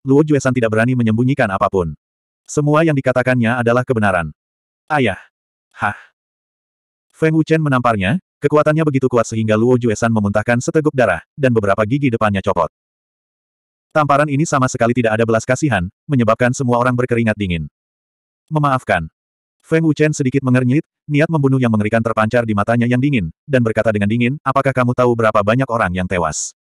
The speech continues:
Tujuh cabang paviliun pil suci ditembus, korbannya banyak,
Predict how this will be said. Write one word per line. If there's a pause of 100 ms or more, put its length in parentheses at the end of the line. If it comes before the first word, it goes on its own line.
(520)
Tujuh
cabang
paviliun
pil
suci
ditembus, (160)
korbannya
banyak,